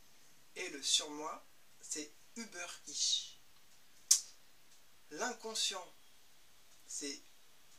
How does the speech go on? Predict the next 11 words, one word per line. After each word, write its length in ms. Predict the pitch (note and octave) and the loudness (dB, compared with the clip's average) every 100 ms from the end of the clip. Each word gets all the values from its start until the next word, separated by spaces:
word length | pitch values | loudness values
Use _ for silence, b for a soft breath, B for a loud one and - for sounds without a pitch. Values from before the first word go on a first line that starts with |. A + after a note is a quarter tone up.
| - - - - - | -14 -14 -14 -14 -8
unbewusst. 1000 | A3+ A#3 G3+ D#3 D#3 D3+ D#3 - - - - - - - - - - - - - - - - - - - - | -4 -4 -4 -4 -6 -6 -2 -2 0 -6 -8 -16 -16 -16 -16 -16 -16 -16 -16 -16 -16 -16 -14 -14 -16 -12 -4
Et 120 | D#3+ | -2
le 100 | D#3+ D3+ | -2 -8
conscient, 560 | F#3+ F3 - F#3+ B3+ - | -2 2 2 2 -8 -10
c'est 180 | - C#3+ D3 | -8 -8 -4
Bewusstsein. 1000 | E3 G#3+ - A3 - - - - D3+ C#3 B2+ C3 - - - - - - | 0 0 -2 -8 -2 -2 0 2 2 0 -4 -6 -10 -16 -16 -16 -16 -6
Et 120 | C3+ | -4
préconscient, 480 | C3 - - D3+ D#3+ | -2 -4 -2 0 0
je 80 | D#3 | 0
sais 160 | - D#3 | 0 -2
pas. 160 | - | -10